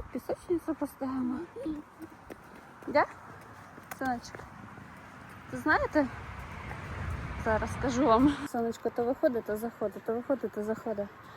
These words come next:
А ще я хотіла сказати, те, що дивлюся погоду в Україні і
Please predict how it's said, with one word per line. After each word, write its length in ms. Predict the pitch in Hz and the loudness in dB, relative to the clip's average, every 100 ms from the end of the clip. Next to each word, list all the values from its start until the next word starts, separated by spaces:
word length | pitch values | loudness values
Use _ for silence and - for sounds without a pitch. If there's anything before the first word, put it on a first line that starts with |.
| - - - | -16 -16 -6
А 160 | - 247 | 2 2
ще 140 | - | 4
я 100 | 330 | 4
хотіла 380 | 330 254 247 233 | 4 2 2 0
сказати, 560 | - 240 226 214 196 196 190 - - - | -2 0 2 2 2 -2 -4 -10 -8 -2
те, 100 | 262 | -2
що 160 | 262 | 0
дивлюся 640 | 240 247 302 - 277 240 214 | 0 2 2 2 4 4 2
погоду 380 | - 254 269 233 | 2 6 6 6
в 160 | 226 220 | 2 2
Україні 480 | 240 277 339 262 233 - - - - - - - - - - - - - - - - | 2 4 6 6 4 -4 -8 -8 -6 -6 -6 -6 -6 -6 -6 -6 -6 -6 -6 -6 2
і 240 | 262 269 | 4 6